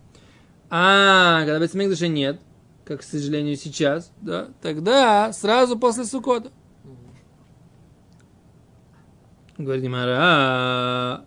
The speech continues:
Speaker 1: ве анан, а мы», то есть вавилоняне, да?
Speaker 2: Мгм.
Speaker 1: «Де ислан трей йойме, гей хавдинан». Когда у нас есть два праздника, как нам делать? Как мы делаем?
Speaker 2: Мгм.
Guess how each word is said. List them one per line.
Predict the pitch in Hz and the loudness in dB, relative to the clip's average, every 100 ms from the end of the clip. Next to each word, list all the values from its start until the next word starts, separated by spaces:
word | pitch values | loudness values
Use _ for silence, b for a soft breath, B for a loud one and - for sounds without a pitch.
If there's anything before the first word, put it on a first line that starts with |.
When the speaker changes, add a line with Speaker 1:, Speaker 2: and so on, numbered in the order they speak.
| _ | _
Speaker 1:
ве | 156 151 | -4 0
анан, | 143 170 214 151 143 135 | 2 4 4 2 0 -2
а | - 160 | -2 -2
мы», | 135 143 220 175 143 139 _ _ _ _ _ | 0 -2 0 0 -2 -4 _ _ _ _ _
то | 151 | -2
есть | 123 | -2
вавилоняне, | 135 135 151 175 147 117 | -2 -2 0 2 0 -2
да? | 113 139 | -6 -6
Speaker 2:
Мгм. | - - - B B | -8 -18 -20 B B
Speaker 1:
«Де | - 262 269 | 2 4 4
ислан | 226 226 196 | 2 0 0
трей | 233 233 214 | 2 4 6
йойме, | 214 196 151 135 | 6 4 2 4
гей | 185 208 | 6 6
хавдинан». | 190 175 151 139 135 - - _ - | 4 2 2 -2 -4 -12 -20 _ -10
Когда | 147 160 | -4 -2
у | |
нас | 180 175 | 0 0
есть | 175 147 | 0 -2
два | 147 190 185 | 2 6 6
праздника, | 170 160 147 139 123 - - _ _ _ _ | 4 2 2 -2 -8 -12 -16 _ _ _ _
как | 175 170 165 | 0 0 0
нам | 156 139 | -2 -2
делать? | 131 127 143 - _ _ _ _ _ _ _ _ _ | -2 -4 -6 -12 _ _ _ _ _ _ _ _ _
Как | - 170 | -2 -2
мы | 165 | -2
делаем? | 139 127 123 220 _ _ - _ _ _ _ _ _ _ _ _ _ _ _ _ _ | -4 -6 -6 -10 _ _ -20 _ _ _ _ _ _ _ _ _ _ _ _ _ _
Speaker 2:
Мгм. | 151 | -20